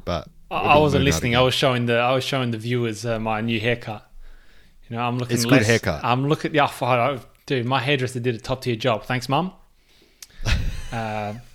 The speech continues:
Speaker 2: yeah,
Speaker 1: Well,
Speaker 2: no,
Speaker 1: I mean,
Speaker 2: I
Speaker 1: when
Speaker 2: was
Speaker 1: you got a, I was gonna say, when you got a hairdresser at home, why go out anywhere else? You know?
Speaker 2: Well, that's, that was the issue. My hairdresser wasn't at home.
Speaker 1: That's true, 'cause you don't live with your parents.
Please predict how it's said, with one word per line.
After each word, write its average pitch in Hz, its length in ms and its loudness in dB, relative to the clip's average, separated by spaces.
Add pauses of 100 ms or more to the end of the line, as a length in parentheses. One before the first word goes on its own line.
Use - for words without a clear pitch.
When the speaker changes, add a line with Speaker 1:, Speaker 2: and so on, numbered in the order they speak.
(920)
Speaker 2:
yeah, 123 320 4
Speaker 1:
Well, - 80 4
Speaker 2:
no, - 60 6
Speaker 1:
I - 20 6
mean, - 100 6
Speaker 2:
I - 40 4
Speaker 1:
when 135 80 4
Speaker 2:
was 175 100 6
Speaker 1:
you 165 60 2
got 143 140 8
a, 135 100 -2
I - 1120 -20
was 107 80 -2
gonna 107 80 0
say, 110 140 4
when 127 140 4
you 127 60 2
got 127 100 8
a 101 60 4
hairdresser 104 400 2
at 85 120 0
home, 90 280 0
why 98 160 4
go 90 180 2
out 85 220 0
anywhere 82 300 -4
else? - 240 -8
You 80 40 -10
know? 113 220 -2 (840)
Speaker 2:
Well, 131 200 2
that's, 151 220 4
that 170 200 4
was 127 140 -2
the 131 120 2
issue. 120 220 0
My 117 160 2
hairdresser 123 340 -2
wasn't 123 340 2
at 110 120 -4
home. 113 300 -2 (840)
Speaker 1:
That's 92 260 -6
true, 90 200 -4
'cause 90 180 -10
you 104 60 0
don't 92 120 -4
live 87 120 -4
with 82 80 -4
your 76 100 -6
parents. 90 420 -10